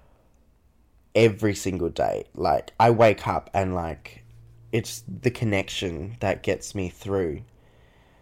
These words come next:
The other thing that drives me is my identity. I feel, I feel like I am so,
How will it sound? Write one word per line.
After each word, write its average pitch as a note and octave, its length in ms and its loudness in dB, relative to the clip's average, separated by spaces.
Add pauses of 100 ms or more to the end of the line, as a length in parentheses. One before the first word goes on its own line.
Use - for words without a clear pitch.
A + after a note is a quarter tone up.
(240)
The B2 200 0
other C#3 220 6
thing G2 520 0 (140)
that D#2 200 4
drives F2+ 420 2
me F2 400 -6
is A#2+ 200 -2
my G#2 160 4
identity. F#2 1000 -2 (120)
I A#2 140 0
feel, B2+ 760 0 (800)
I C3 100 4
feel D3 380 2
like A#2+ 440 2
I A2 160 6
am A2 160 0
so, A#2 920 4